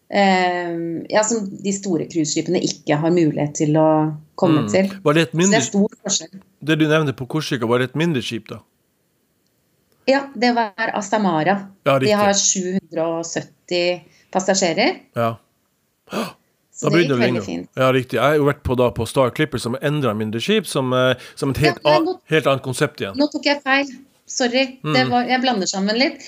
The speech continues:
Speaker 1: Det var Star Clipper
Speaker 2: Nettopp.
Speaker 1: som jeg var, eh,
Speaker 2: Nettopp.
Speaker 1: på Korsika med.
Speaker 2: Ja.
Speaker 1: Mm.
Speaker 2: Og da er det som du sier, da, da kan man også med de skipene gå inn i,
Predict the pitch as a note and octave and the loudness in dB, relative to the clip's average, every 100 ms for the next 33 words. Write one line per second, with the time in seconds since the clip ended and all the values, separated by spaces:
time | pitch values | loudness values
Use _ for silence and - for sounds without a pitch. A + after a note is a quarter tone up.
0 | - - C4 A#3+ A#3 E4+ - G3+ F#3+ F#3+ | -16 -2 0 2 2 0 -2 -2 -2 -6
1 | - F#3+ F#3 D#3 D3+ A3 G3 F#3+ F3 E3+ | -6 -6 -2 0 0 2 2 2 2 0
2 | E3+ E3+ E3+ E3+ E3+ B2+ G2+ - - F3+ | 0 -2 -4 -2 -2 -2 -6 -10 -12 -10
3 | F3+ E3 D3 F3+ E3 D#3+ D#3+ D#3 - B2+ | -4 0 0 -2 -2 0 -2 -4 -4 2
4 | A#2+ E3+ D#3 D#3+ - - D3+ F#3 D#3+ B2+ | 2 2 -2 -4 -6 0 4 4 4 2
5 | B2+ A#2 A2 B2 G#2+ C3+ C#3+ D3 C#3+ C3 | 0 -2 -2 -2 0 0 0 0 0 0
6 | B2+ - A#2+ A2+ A2+ C3 A#2 C3 B2 A2+ | 0 0 0 0 0 0 0 -2 -2 -2
7 | A2+ B2+ C3 B2 A2 A2 | 0 2 2 0 0 0